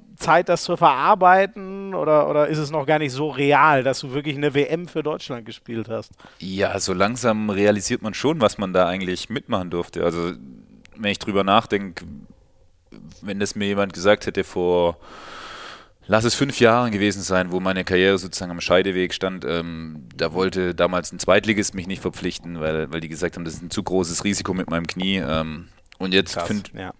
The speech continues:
Speaker 2: fünf Jahre später kann ich sagen, hey, ich war Teil der Mannschaft, äh, der deutschen Nationalmannschaft, die einen fünften Platz bei einer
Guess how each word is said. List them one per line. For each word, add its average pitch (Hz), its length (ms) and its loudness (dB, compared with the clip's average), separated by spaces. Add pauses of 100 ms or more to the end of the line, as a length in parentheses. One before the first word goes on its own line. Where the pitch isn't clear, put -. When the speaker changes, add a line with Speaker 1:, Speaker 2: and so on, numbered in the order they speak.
(140)
Speaker 2:
fünf - 340 -8
Jahre 104 220 6
später 120 380 4
kann 107 120 -2
ich 101 120 -4
sagen, 98 260 4
hey, 95 180 0
ich - 160 -6
war 90 300 0
Teil 101 320 4
der 98 100 0
Mannschaft, 98 580 -2
äh, 90 200 0
der 85 120 2
deutschen 101 280 2
Nationalmannschaft, 101 680 0
die 104 100 -4
einen 92 100 -6
fünften - 300 -12
Platz 98 200 2
bei 90 160 2
einer 82 200 -2